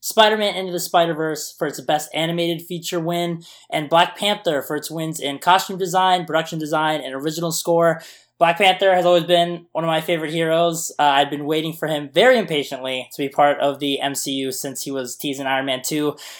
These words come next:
Uh, so to see this character not only enter this universe, but become so loved by so many people really makes me proud. So thank you to everyone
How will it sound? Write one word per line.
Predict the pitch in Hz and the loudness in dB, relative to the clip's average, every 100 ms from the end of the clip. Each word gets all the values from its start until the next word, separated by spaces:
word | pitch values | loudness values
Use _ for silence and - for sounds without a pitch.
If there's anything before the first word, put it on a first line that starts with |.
| - | -6
Uh, | - 147 139 | 2 4 4
so | 180 170 | 4 2
to | |
see | 160 240 | 2 0
this | 233 226 | 0 0
character | 208 190 190 190 180 | 4 4 4 2 4
not | 165 165 | 4 4
only | 175 170 156 | 4 0 -2
enter | 170 165 180 175 170 _ _ | -4 -2 2 2 0 _ _
this | 180 175 | -6 -4
universe, | 185 208 190 202 190 - - | -4 -2 0 0 0 -6 -6
but | 151 170 160 - _ 143 | 2 4 2 -6 _ -14
become | 170 175 190 180 | -8 2 2 2
so | 165 185 | 2 2
loved | 165 165 160 | 6 4 4
by | 151 | -2
so | - 170 | 0 -2
many | 165 | -2
people | 170 151 147 143 | -6 -4 -2 -2
really | 147 165 160 | 0 0 0
makes | 143 - | -4 -6
me | 131 | -4
proud. | 143 131 131 127 | 0 2 2 -2
So | - 156 147 - | -2 2 2 2
thank | - 220 220 | 4 4 4
you | 220 196 | -2 2
to | 190 175 | 2 4
everyone | 165 175 170 175 175 | 2 2 2 2 0